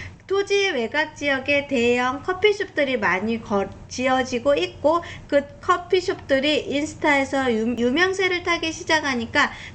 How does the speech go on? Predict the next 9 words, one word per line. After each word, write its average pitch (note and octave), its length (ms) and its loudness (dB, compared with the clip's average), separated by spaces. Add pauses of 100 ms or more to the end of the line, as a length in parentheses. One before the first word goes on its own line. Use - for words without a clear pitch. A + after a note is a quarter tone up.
톡-, - 320 -4
택지 G4+ 360 0
개발했던 D4 760 0
토지에 E4 500 0
개발을 A#3 580 0
하면서 C#4 540 0
휴게 E4+ 240 0
음식점으로 A3+ 580 0
많이 F#3 380 2